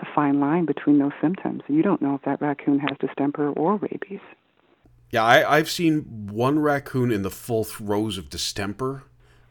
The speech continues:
Speaker 2: uh,
Speaker 1: Mm-hmm.
Speaker 2: with the seizures.
Speaker 1: Pretty sad.
Speaker 2: Yeah, it's
Speaker 1: Yeah.
Speaker 2: upsetting to see. It really is. Um,
Speaker 1: It is. Yeah,
Speaker 2: but
Speaker 1: and then, of course, in the, in the end game, you get the ocular discharge and the upper respiratory issues, and yeah.
Speaker 2: Yeah, um, but with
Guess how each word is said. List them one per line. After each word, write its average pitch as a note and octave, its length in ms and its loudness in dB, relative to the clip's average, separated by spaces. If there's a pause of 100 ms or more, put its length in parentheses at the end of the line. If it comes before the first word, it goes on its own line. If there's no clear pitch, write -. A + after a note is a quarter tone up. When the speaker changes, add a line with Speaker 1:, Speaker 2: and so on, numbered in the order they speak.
(120)
Speaker 2:
uh, - 20 8
Speaker 1:
Mm-hmm. G2+ 400 6
Speaker 2:
with G2 140 2
the F2 80 -8
seizures. G2+ 380 -2
Speaker 1:
Pretty D3+ 160 -2
sad. C#3+ 320 -4 (260)
Speaker 2:
Yeah, F#2 140 -2
it's G#2 260 2
Speaker 1:
Yeah. F3+ 80 8
Speaker 2:
upsetting A2 560 0
to E2+ 80 -6
see. D#2 400 -6
It G2+ 100 -8
really G2 520 -4
is. D2+ 420 -8
Um, F#2 300 4
Speaker 1:
It D#3+ 80 8
is. C#3+ 260 4 (380)
Yeah, D#3 160 4
Speaker 2:
but C#3 160 6
Speaker 1:
and F3 100 10
then, F#3 160 10 (120)
of E3+ 100 2
course, D#3 260 0 (140)
in D3+ 240 10
the, - 80 4
in D#3 80 8
the D3 100 8
end D3+ 160 8
game, C#3+ 220 6
you C#3+ 80 6
get C#3+ 140 4
the D3 80 4
ocular C#3+ 340 0
discharge C#3+ 640 -2
and C#3+ 140 6
the C#3+ 40 4
upper D3 200 -2
respiratory C#3+ 680 -4
issues, D3 480 -6
and D3 220 -2 (120)
yeah. F3+ 160 -2
Speaker 2:
Yeah, D2+ 200 -6 (240)
um, E2+ 520 -4
but B2 260 -4
with A#2 440 -4